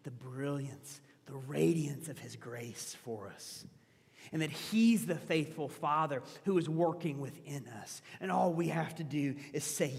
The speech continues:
yes. That he will finish his work in and through us. And that even in our shortcomings, we can expect him to be faithful. So that's number one.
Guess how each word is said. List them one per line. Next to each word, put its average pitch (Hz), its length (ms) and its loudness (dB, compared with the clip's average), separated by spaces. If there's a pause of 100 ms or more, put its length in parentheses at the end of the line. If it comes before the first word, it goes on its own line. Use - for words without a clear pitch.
(200)
yes. - 680 -6 (560)
That 170 100 2
he 240 480 6
will 208 200 4
finish 202 480 2
his 151 180 -2
work 190 400 4 (120)
in 196 340 2
and 151 300 -4
through 175 300 6
us. 131 160 2
And 147 140 0
that 160 100 -2
even 214 340 2
in 196 220 -2
our 165 140 0
shortcomings, 185 800 0 (220)
we - 120 -8
can 175 160 2
expect - 640 -2
him 131 440 -2 (260)
to 127 80 -10
be 113 80 -4
faithful. - 540 -10 (2750)
So - 140 0
that's 143 160 2
number 131 200 0
one. 127 440 0